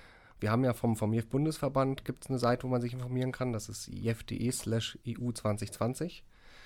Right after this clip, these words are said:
Ansonsten, ähm, wir f-, freuen uns natürlich auch gerne über Feedback oder auch Ideen, was, was für Themen wir in Zukunft mal bearbeiten können. Da kann man uns halt einmal auf Facebook oder auch auf Instagram finden unter Jef Kassel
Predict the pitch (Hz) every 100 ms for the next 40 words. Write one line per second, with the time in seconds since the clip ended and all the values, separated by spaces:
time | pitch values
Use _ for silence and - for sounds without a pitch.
0 | - - - - 123 120 127 - 127 123
1 | 120 120 113 113 110 107 95 - - -
2 | 104 - - - - - - - 113 110
3 | 104 107 - 104 101 101 104 98 - -
4 | - 117 110 101 101 - - - - -
5 | - 101 113 135 101 101 101 - 107 -
6 | 123 165 117 101 101 104 104 95 92 -
7 | 107 104 - 98 101 - - - - -
8 | 98 117 110 110 107 - 107 98 95 -
9 | 95 - - 127 - 123 123 - 117 101
10 | 98 - 101 120 127 123 117 123 117 110
11 | 107 107 - 117 117 123